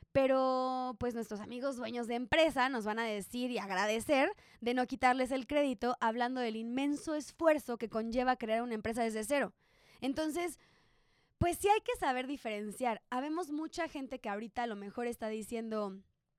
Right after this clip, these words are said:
"Ah, pues que soy emprendedor", y estás en este caso de vendedor. O soy emprendedor o, y tengo mi empresa. Entonces, creo que sí es importante no quitarle crédito a quienes comenzaron una empresa desde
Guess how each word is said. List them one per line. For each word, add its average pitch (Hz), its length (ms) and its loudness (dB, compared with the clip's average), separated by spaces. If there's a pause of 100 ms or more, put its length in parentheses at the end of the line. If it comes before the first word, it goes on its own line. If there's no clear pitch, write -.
(320)
"Ah, 294 200 -2
pues 220 120 -6
que - 80 -16
soy 220 140 -4
emprendedor", 226 800 -2
y 220 160 -8
estás 214 360 -6
en 220 100 -6
este 220 200 -8
caso 220 240 -4
de 208 120 -2
vendedor. 196 520 2 (420)
O 320 280 12
soy 277 160 -4
emprendedor 302 760 2
o, 208 540 -2
y 226 160 -10
tengo 247 240 -8
mi 233 100 -8
empresa. 233 400 0
Entonces, 277 500 -4 (260)
creo 320 160 -4
que 381 140 -4
sí 330 120 -2
es 320 100 -6
importante 240 800 -4 (120)
no 277 440 -2 (560)
quitarle 233 480 -4
crédito 247 640 -4 (160)
a 208 80 -8
quienes 202 320 -10 (160)
comenzaron 220 540 -4
una 226 140 -8
empresa 220 500 -6
desde 190 440 -10